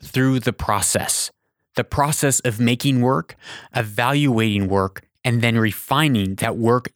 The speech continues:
to make it better. Yes, we need to know when to quit. We need to know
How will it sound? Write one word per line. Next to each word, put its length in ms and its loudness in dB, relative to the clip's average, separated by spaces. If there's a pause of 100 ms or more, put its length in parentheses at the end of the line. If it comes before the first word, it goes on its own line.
to 80 0
make 460 0
it 240 0 (140)
better. 320 -2 (840)
Yes, 580 -2 (200)
we 120 2
need 280 2
to 120 0
know 220 4
when 240 0
to 100 0
quit. 320 -2
We 280 2
need 400 2
to 100 -2
know 360 2